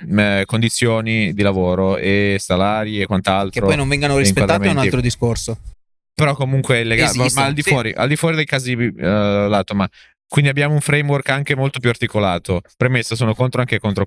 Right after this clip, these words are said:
Speaker 1: eh, quelli, perché metti insieme mele e pere.
Speaker 2: Certo.
Speaker 1: E poi anche il discorso del, ehm, i,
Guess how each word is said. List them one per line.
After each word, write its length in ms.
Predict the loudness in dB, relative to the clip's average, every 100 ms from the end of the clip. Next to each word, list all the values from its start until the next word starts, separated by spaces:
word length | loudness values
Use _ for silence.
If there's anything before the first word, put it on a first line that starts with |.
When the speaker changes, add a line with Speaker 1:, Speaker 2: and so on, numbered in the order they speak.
| -2
Speaker 1:
eh, 440 | 0 2 2 0 -2
quelli, 280 | -2 0 0
perché 380 | -2 0 -2 -2 -12 _ -4
metti 200 | 0 0
insieme 280 | 0 0
mele 200 | 0 0
e 40 | 0
pere. 340 | 0 0 -4 _
Speaker 2:
Certo. 400 | -10 -8 -10 -16 -20 _ _ _ _ _ _ -4
Speaker 1:
E 60 | 0
poi 200 | 0 0
anche 200 | 0 0
il 80 | 0
discorso 380 | 0 -2 0
del, 280 | 0 0 -2 -10 _ _ _ _ _ _ -2
ehm, 640 | 0 0 0 0 0 -2 -4 _ _ _ _ -20 _ _ _ -4
i, 380 | 2 2 0 -4